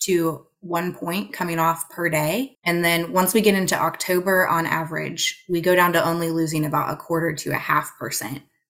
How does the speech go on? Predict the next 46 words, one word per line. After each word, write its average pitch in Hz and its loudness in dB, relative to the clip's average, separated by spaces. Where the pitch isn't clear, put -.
per 151 0
day. 80 0
Um, - -14
obviously, 165 4
it's 147 -2
gonna 160 2
be 160 2
better 160 2
in 156 0
early 185 0
October, 196 0
but 156 0
as 151 -6
we 170 -6
move 165 -8
into 160 -4
the 156 -2
tail 165 0
end 185 -2
of 190 -4
October 185 0
with 170 -8
the 165 -4
cooler 165 -2
temperatures, 160 -4
we, 175 -4
we 170 -2
aren't 170 0
gonna 170 0
expect - -2
to 139 -10
see 147 0
as 156 -4
much 143 -2
moisture 135 -2
come 143 -2
off - -8
each - -6
day. - -2
The 165 2
bad 180 6
news 240 8
is 254 2
once 185 0
November 185 4
hits, 165 0